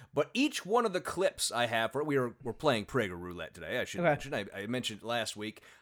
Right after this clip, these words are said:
Speaker 1: uh, just because of time's con-, constraints, my lack of sleep, all these sorts of things, uh, we went the easy route.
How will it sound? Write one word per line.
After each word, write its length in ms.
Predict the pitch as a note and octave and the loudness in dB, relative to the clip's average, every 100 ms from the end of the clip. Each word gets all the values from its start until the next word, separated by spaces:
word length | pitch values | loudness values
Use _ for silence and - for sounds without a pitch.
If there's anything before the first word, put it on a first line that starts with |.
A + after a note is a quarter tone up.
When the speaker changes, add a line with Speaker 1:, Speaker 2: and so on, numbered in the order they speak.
| - | -8
Speaker 1:
uh, 300 | F#2 F2+ F2 | -6 -6 -6
just 240 | A2 - | -8 -8
because 220 | G#2 G2 | -8 -10
of 60 | F2+ | -8
time's 320 | - F3+ D#3+ | 0 2 2
con-, 180 | - C#3 | -2 -6
constraints, 580 | C3 C#3+ - C#3 C3 B2+ | -8 -8 0 2 2 0
my 140 | A2+ A#2+ | 0 0
lack 260 | A#2 G#2+ | 2 -2
of 100 | G2+ | -2
sleep, 300 | - E3 D3 - | -2 0 -2 2
all 200 | D#3+ C#3+ | 2 4
these 180 | C3 | 2
sorts 220 | B2 A2+ G#2 | 0 -2 -2
of 60 | |
things, 380 | A2 G#2 G2+ - - - - | -4 -4 -4 -6 -10 -20 -4
uh, 200 | F#2+ G2 | -2 0
we 180 | C#3 C#3 | 2 4
went 300 | B2 A2 F2 | 2 -2 -8
the 100 | - | -16
easy 340 | - E2+ E2+ | -16 -8 -8
route. 380 | D#2+ D#2 D#2 - | -6 -8 -8 -10